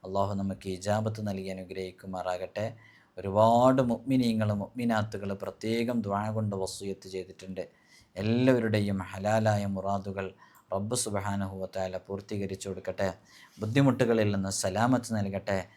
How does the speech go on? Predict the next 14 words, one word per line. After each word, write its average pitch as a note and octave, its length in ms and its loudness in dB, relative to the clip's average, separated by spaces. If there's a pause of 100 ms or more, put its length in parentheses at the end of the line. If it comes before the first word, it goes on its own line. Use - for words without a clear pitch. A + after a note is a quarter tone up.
(240)
വിഷമങ്ങളെല്ലാം A2 840 4
അള്ളാഹു G2 360 2
പൂർത്തീകരിച്ചു F#2+ 680 -6
തരട്ടെ. F#2 600 -2
അതിനൊക്കെ F#2+ 360 -8
സലാമത്ത് A2 540 0
നൽകട്ടെ. F#2+ 400 -4 (460)
അന്നത്തെ G2+ 240 -4
ദിവസം G#2+ 360 -2
നമുക്ക് G#2+ 280 -2
വളരെ G#2+ 260 2
ആത്മാർത്ഥമായിട്ട് G2+ 840 0
മജ്‌ലിസിൽ F#2 460 -10
പങ്കെടുക്കണം. F#2 640 -6